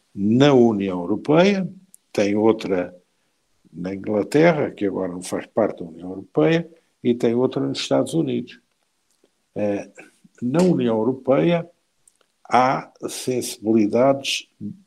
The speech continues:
diferenciadas, eh, mas, digamos, eh, eh, as mais diferenciadas são a Hungria e a Polónia.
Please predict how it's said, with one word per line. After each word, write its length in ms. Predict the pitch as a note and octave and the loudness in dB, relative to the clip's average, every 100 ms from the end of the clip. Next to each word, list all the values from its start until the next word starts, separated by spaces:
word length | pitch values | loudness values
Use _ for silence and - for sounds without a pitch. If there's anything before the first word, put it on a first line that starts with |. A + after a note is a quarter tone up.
| _ _ - | _ _ 0
diferenciadas, 1000 | F3+ - A2 G2 - F#2+ D#2 - - - _ _ _ _ _ - | 2 2 0 0 -4 -6 -8 -14 -20 -20 _ _ _ _ _ -8
eh, 240 | A2+ G#2+ | -8 -6
mas, 320 | A2 B2 A#2+ | -4 -2 0
digamos, 800 | B2+ D3+ E3 F3 D3+ C3 - - | 2 4 4 2 0 -2 -4 2
eh, 540 | B2 A2+ A2 G#2+ G#2+ G#2 _ _ _ _ _ _ | 2 4 0 -4 -8 -14 _ _ _ _ _ _
eh, 640 | - A#2 A#2+ A2+ - E2 A2+ | -16 -14 -12 -12 -12 -10 -6
as 120 | A2 | -4
mais 440 | C3+ C#3 D3 B2+ A2 | -2 2 4 4 2
diferenciadas 1300 | A#2+ A2+ - A#2+ A#2 - A#2 B2 B2+ B2 A#2 - | 0 -2 -2 -2 -2 -6 -2 0 0 -2 -4 -6
são 380 | - B2+ B2 B2 | -4 -2 -2 -2
a 60 | A#2+ | -4
Hungria 460 | A#2 A2 A#2 B2 | -8 -6 -2 2
e 40 | A#2 | 0
a 40 | |
Polónia. 680 | A2 - A2 F#2+ F#2 F#2 F#2 | 0 -8 -8 -8 -12 -18 -20